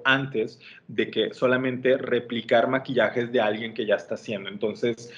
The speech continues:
las invito de verdad a que empiecen a experimentar y empiecen a crear sus propias tendencias, porque ya vimos que el, el hacer tendencia no necesariamente le tiene que gustar a todo mundo. El hacer tendencia es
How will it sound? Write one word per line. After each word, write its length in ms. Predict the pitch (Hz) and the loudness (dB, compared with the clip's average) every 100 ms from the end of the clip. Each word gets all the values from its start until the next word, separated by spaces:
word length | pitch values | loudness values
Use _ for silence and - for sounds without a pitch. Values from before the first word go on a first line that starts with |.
| - - | -16 -4
las 320 | 131 117 113 135 | 4 4 4 -2
invito 580 | 131 127 170 170 160 | -2 0 -2 2 2
de 100 | 175 | 4
verdad 460 | 135 117 110 110 117 | 4 4 4 4 4
a 80 | 131 | 0
que 100 | 123 | -2
empiecen 400 | 117 117 139 139 | -4 -4 -2 -2
a 80 | 123 | -2
experimentar 960 | - - 110 104 107 104 117 117 127 - | -4 0 0 0 -4 4 6 6 4 0
y 140 | 139 | -2
empiecen 460 | 127 131 123 151 156 | -2 0 0 0 -2
a 120 | 143 | 0
crear 340 | 120 117 113 | 4 6 4
sus 240 | - 139 - | 2 -6 -6
propias 720 | - 135 135 139 143 - - - - _ | 2 4 4 4 2 0 -20 -20 -20 _
tendencias, 800 | - 113 120 123 123 123 120 120 | 0 2 4 4 4 2 2 0
porque 300 | - 123 117 | -2 -10 0
ya 120 | 107 | 2
vimos 300 | 117 120 123 | 2 2 -4
que 300 | - 123 117 - - - - | 0 0 0 -6 -20 -20 0
el, 300 | 123 135 123 | 0 0 0
el 160 | 143 | 2
hacer 300 | 127 - 165 | 2 2 0
tendencia 600 | - 170 151 131 143 135 - | 2 2 2 2 2 2 2
no 260 | 135 147 | 0 2
necesariamente 720 | 160 170 170 131 127 131 127 147 | 2 0 0 0 2 0 0 2
le 120 | 131 | 2
tiene 260 | 120 120 | 0 -6
que 80 | 123 | -2
gustar 320 | 127 127 123 | -2 0 2
a 100 | 113 | 2
todo 180 | 120 120 | 2 -4
mundo. 380 | 120 113 101 101 | -4 -4 0 2
El 100 | 107 | 2
hacer 280 | 107 120 - | 0 -2 -2
tendencia 480 | 135 131 127 131 127 | -2 -2 2 6 6
es 400 | 123 123 - | 4 -2 -16